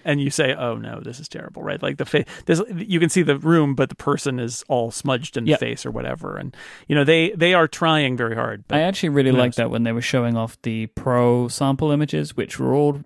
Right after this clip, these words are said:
Speaker 2: credited by name and all that stuff, which I thought was an interesting
Speaker 1: Uh-huh.
Speaker 2: thing. After all that brouhaha when they held the Shot on iPhone campaign, uh, now they're crediting people by name.
Speaker 1: Also reinforces the pro thing, right? Like, these are
Speaker 2: Yeah.
Speaker 1: re-, these are the pros. We the pros shoot
Speaker 2: 'Cause it
Speaker 1: this.
Speaker 2: had all, like, the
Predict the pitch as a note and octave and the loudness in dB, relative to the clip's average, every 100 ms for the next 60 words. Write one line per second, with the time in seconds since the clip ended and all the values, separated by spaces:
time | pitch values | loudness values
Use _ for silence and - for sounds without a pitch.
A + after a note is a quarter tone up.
0 | - - C#3+ E3 C#3+ D3+ D3 C3+ C3+ C3+ | -10 -4 -2 -2 0 2 4 4 4 4
1 | C3+ B2+ B2 C3 D3 B2+ - A#2+ B2+ A2+ | 6 6 4 2 0 -2 -4 -6 -4 -4
2 | A#2+ A#2+ A#2 - B2 A#2+ D3 D#3 A#2+ A#2+ | -2 -2 -2 -4 -4 0 2 4 2 0
3 | B2 - B2+ B2 A#2+ A#2+ C3 C3 B2+ D#3 | -2 -2 0 2 4 2 4 4 6 4
4 | D3+ D#3+ E3 D3+ A#2+ A#2+ A#2 A#2 A#2 A2 | 6 6 6 4 2 2 2 0 0 0
5 | C3 A#2+ A2+ B2 B2+ E3 F3 F3 G3 G3 | 0 0 0 -2 0 -2 0 0 0 0
6 | - - - - A#2 A2 A#2+ A#2 A#2 - | -4 -20 -12 -2 0 0 2 2 2 2
7 | A#2+ G#2+ B2+ C3+ D#3+ D#3+ C3+ G3 F3 F3 | 0 0 0 2 4 6 6 6 4 4
8 | E3 F3 E3 - C#3 C3+ - D3 C3+ B2 | 2 2 2 2 -2 0 4 4 4 0
9 | A#2 G#2+ A2 - A#2 A2 B2 A#2 B2 - | -4 -4 -4 -2 -4 -4 -4 -2 2 2
10 | C3+ D3+ A2+ A2 G2+ A2 - A#2+ A#2+ A2+ | 2 -2 -4 -4 -4 -4 0 2 4 2
11 | - G2+ G#2 - A#2+ B2 - A#2+ - D3+ | -4 -6 -6 -2 2 2 2 -2 2 2
12 | D#3+ D3+ D#3+ D3+ C#3+ C3+ C3 C3+ | 4 2 4 6 6 4 2 2